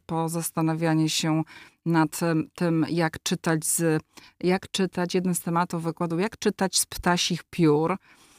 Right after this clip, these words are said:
E, znowu będzie ciekawie o pająkach, o grzybach, o rzeczach, które naprawdę są, e, są fascynujące. No i będzie gra, e, Ukryte kokosy na wydziale Poszukiwanie, e, w, m, czy z-,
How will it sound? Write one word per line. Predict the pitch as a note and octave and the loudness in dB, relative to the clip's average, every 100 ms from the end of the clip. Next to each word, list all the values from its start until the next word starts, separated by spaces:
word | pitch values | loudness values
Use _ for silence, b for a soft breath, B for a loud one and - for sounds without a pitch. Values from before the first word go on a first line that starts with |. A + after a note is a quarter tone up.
| b - | b -2
E, | D#3+ E3 E3 D#3+ E3 | 2 4 4 2 0
znowu | E3 E3 G3 F#3 F3 | -2 2 2 4 2
będzie | F3 E3+ E3 | 4 2 0
ciekawie | D#3+ - - E3 E3+ E3 | -2 -4 0 0 0 -2
o | F3+ | -2
pająkach, | D#3+ E3 E3+ E3 E3 F#3 F#3 - | -2 2 4 2 2 0 -2 0
o | D#3+ | -2
grzybach, | D3+ D3 F3 E3 F3 F#3+ - | -2 0 2 4 4 2 -2
o | F3 D#3+ | -2 0
rzeczach, | F3 F3+ F3 | 0 -2 -4
które | - E3+ E3 | -4 -2 0
naprawdę | E3+ - F3 E3+ | -2 -2 -4 -4
są, | E3 E3 E3 b b b - | -6 -4 -6 b b b -6
e, | E3 | -4
są | E3 E3 D#3+ | -2 -2 0
fascynujące. | F3+ F3 - E3+ E3+ E3+ D3 D3+ - E3+ | 0 -2 -2 0 2 2 2 2 2 2
No | G3 G3+ | 4 2
i | |
będzie | G3 G#3+ G3+ G3 F#3+ F3 | 2 2 2 2 2 0
gra, | E3+ F3+ F3+ E3+ E3+ B B B B B | 2 4 4 4 2 B B B B B
e, | E3+ E3+ | 0 0
Ukryte | G3 D#3+ F3+ F3 E3+ | 0 -2 -2 -2 -2
kokosy | E3+ D#3 E3+ - F3 | -4 -2 0 2 4
na | D#3+ D#3 | 4 4
wydziale | D#3+ E3 D#3+ D#3 | 2 2 2 2
Poszukiwanie, | - F3+ - - - F3 F3 E3+ D#3+ D#3 - b b b - | 0 -2 -2 -6 -4 2 4 6 4 4 0 b b b -4
e, | D#3+ | -2
w, | D3+ D3+ | -2 -2
m, | D#3+ D3+ D3+ D#3 D3+ C#3+ C3+ C3+ | 0 0 0 0 2 0 0 -4
czy | |
z-, | C#3+ | -4